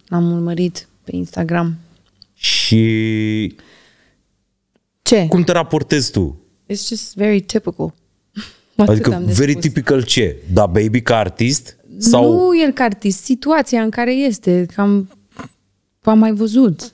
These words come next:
Speaker 2: Dar nu
Speaker 1: Toți
Speaker 2: și-a
Speaker 1: am mai
Speaker 2: căutat-o?
Speaker 1: văzut.
Speaker 2: Și-a căutat-o.
Speaker 1: Nu cunosc atât de bine situația. Eu am văzut doar ce s-a postat, înțelegi? Și e gen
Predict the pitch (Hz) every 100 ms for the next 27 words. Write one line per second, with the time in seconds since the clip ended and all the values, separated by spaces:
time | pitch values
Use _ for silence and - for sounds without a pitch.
0 | _ 185 90 104 117 117 107 107 101 113
1 | 135 135 - 98 - 120 151 107 - -
2 | _ _ _ 208 208 262 269 294 277 285
3 | 247 - 202 196 _ - 208 226 170 196
4 | 165 160 - 214 220 190 175 - 175 180
5 | 170 165 170 165 190 208 220 233 226 247
6 | - 247 - 240 - 214 - 220 151 -
7 | 165 175 180 196 - - - - 208 208
8 | 190 208 214 214 214 214